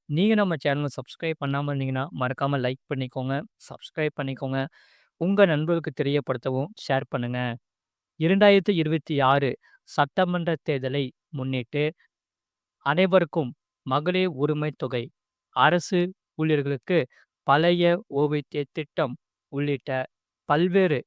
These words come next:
திட்டங்களை தி மு க அரசு செயல்படுத்த இருப்பதாக கூறப்படுகிறது.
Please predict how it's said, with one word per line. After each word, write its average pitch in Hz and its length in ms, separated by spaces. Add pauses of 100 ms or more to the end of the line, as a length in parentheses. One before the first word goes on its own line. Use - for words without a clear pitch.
(240)
திட்டங்களை 147 540 (540)
தி 180 160
மு 190 140
க - 180
அரசு 135 380 (340)
செயல்படுத்த 156 600 (920)
இருப்பதாக 127 540 (400)
கூறப்படுகிறது. 131 800